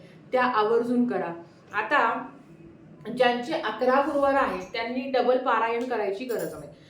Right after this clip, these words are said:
त्याच्यातच तुमचं होईल. पण ज्यांचं काही व्रत वैकल्य नाही, ती सेवा सांगते. ही सेवा मी फक्त तुम्हाला, मी सांगते म्हणून माझ्यावर एक टक्का जरी विश्वास असला तुमचा, तरी ही सेवा करून बघा. बऱ्याच वेळा अशा कमेंट्स येतात की "ताई, आम्ही चौ-, चौदावा अध्याय गुरुचरित्र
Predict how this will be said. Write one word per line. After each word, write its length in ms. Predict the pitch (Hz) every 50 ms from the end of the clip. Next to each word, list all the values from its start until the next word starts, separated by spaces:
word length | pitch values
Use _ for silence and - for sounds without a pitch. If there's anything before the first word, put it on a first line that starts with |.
| - - -
त्याच्यातच 520 | - 226 - 330 269 262 262 277 277 277 277
तुमचं 280 | 254 220 208 - 214 214 -
होईल. 140 | 160 - - - - - - - - -
पण 160 | 285 285 294
ज्यांचं 380 | 277 262 262 262 262 277 285
काही 160 | 277 269 262 277
व्रत 260 | 247 240 226 - 269
वैकल्य 540 | 254 247 226 214 - 226 220 226 233 233 233
नाही, 300 | 214 185 185 180 - - -
ती 140 | 285 311 359
सेवा 380 | - 311 262 233 233 240 254 240
सांगते. 320 | 220 226 202 185 180 180 170 - - - - - - -
ही 160 | 240 277 349 381
सेवा 460 | 339 311 294 277 277 269 277 277 269 - 339 370
मी 420 | 415 427 415 311 330 349 381 - - 403 403 392 381 370
फक्त 460 | 262 302 - - - 359 349 339 349 339
तुम्हाला, 560 | 294 302 285 285 262 262 262 262 262 254 - - - - - -
मी 240 | 214 220 240 262
सांगते 500 | 254 - 277 233 208 202 202 196 - 233
म्हणून 260 | 233 233 220 214 - -
माझ्यावर 280 | 214 202 202 - -
एक 240 | - - 214 - -
टक्का 240 | - - - 226 220
जरी 240 | 220 214 - 269 254
विश्वास 360 | 240 247 262 254 233 233 233
असला 260 | 233 226 - 226 208
तुमचा, 360 | 208 208 196 185 - 175 180 - - - - - - - - - - - -
तरी 140 | 262 285 302
ही 120 | 311 330
सेवा 280 | - 277 247 220 220 220
करून 260 | 220 214 202 208 214
बघा. 200 | 196 175 180 175
बऱ्याच 360 | - 262 254 277 311 - -
वेळा 120 | 285 294
अशा 380 | 302 277 254 - 302 294 294 277
कमेंट्स 220 | 262 262 262 262
येतात 120 | 269 277 277
की 100 | 277 247
"ताई, 100 | 269 269
आम्ही 260 | 277 269 262 269 269
चौ-, 240 | - 285 254 247 - - - - - -
चौदावा 380 | 262 262 262 277 277 269 277
अध्याय 260 | 262 254 262 254 247
गुरुचरित्र 560 | 262 254 - 262 262 254 294 285 285 285 285